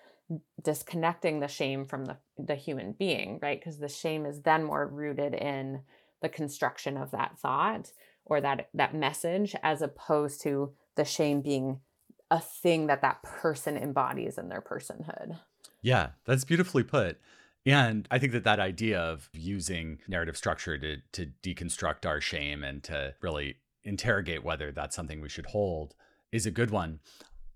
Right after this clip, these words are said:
Speaker 2: Not even is, is, is just a good one, <laughs> but is useful outside of the realm of sex therapy. It's kind of useful throughout everything. I wanted to stick with one of the things that you said, though.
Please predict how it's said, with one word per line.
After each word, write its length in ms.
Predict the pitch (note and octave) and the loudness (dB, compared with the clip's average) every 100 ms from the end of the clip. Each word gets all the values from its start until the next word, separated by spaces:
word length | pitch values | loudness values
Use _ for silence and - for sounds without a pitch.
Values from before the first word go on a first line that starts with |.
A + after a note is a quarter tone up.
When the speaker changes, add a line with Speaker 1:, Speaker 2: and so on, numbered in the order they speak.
| - | 0
Speaker 2:
Not 180 | C3+ C#3 | 8 8
even 180 | C3 G2+ | 8 4
is, 220 | F#2+ A2+ | 0 0
is, 200 | A#2+ G#2+ G2 | 0 0 0
is 160 | A2+ G2+ | -2 0
just 160 | G2 | 0
a 60 | G#2+ | 0
good 240 | F#2 D3 | 6 6
one, 420 | G#2+ F#2+ E2+ F#2+ A#2 | 6 2 0 -4 -6
<laughs> 80 | C3 | -4
but 300 | - A#2 F#2+ - | 4 4 4 4
is 200 | D3+ C3 | 4 8
useful 480 | F3+ F3+ F3+ C3 A2+ | 6 8 8 8 10
outside 500 | D3 C3+ - C3+ C3 | 8 8 8 8 8
of 160 | F#2 D#2+ | 4 -2
the 100 | F#2 | -2
realm 220 | D#2+ D#2+ | -2 -2
of 80 | D#2 | -2
sex 260 | E2 C#2+ | -2 -4
therapy. 300 | - C#2 C2 | -6 -6 -6
It's 100 | C#2 | -10
kind 160 | - G2 | -4 -4
of 80 | D#2 | -4
useful 340 | E2 - E2+ | -8 -6 -6
throughout 300 | - E2 D2+ | -4 -4 -2
everything. 540 | D#2+ G2+ C#2+ A#1 C2 B1+ - _ _ _ _ _ - | -2 -4 -6 -10 -14 -16 -20 _ _ _ _ _ 4
I 60 | E3 | 8
wanted 260 | G3 B3 | 10 10
to 120 | D3 B2 | 8 2
stick 400 | - - F3 E3 | 0 4 4 6
with 160 | C3 - | 2 4
one 240 | A#2 B2 | 2 4
of 100 | A2+ | 2
the 100 | A2 | 0
things 300 | - G#2 F2+ | -2 -2 -2
that 80 | F#2+ | -4
you 80 | F#2 | -4
said, 240 | - F2 | -2 -2
though. 220 | F2+ E2+ | -2 -4